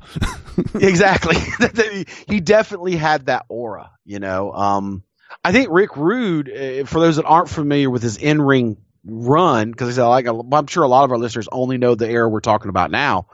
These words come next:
Speaker 2: He was a great technical wrestler, but don't go into, if, if you go back and look at his stuff, don't think Ricky Steamboat.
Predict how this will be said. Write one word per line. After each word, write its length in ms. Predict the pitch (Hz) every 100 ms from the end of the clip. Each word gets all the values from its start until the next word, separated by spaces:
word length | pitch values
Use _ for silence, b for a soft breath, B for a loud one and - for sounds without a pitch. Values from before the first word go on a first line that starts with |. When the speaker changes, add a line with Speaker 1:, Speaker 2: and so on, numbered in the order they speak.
| b b _
Speaker 2:
He 180 | - 175
was 160 | 277 262
a 60 |
great 260 | 214 240 160
technical 480 | - 170 196 196 202
wrestler, 460 | 190 190 - 185
but 340 | 131 147 - 143
don't 480 | 185 220 - -
go 220 | 139 170 175
into, 440 | 175 160 160 147
if, 220 | 147 127
if 220 | 127 156
you 80 | 151
go 120 | 151
back 240 | 185 190 180
and 80 | 139
look 220 | 156 170
at 60 |
his 140 | 160 147
stuff, 200 | - 139
don't 340 | 117 156 185
think 440 | - - 175 175 - _
Ricky 340 | - 143 135 127
Steamboat. 840 | - 139 139 147 147 151 - -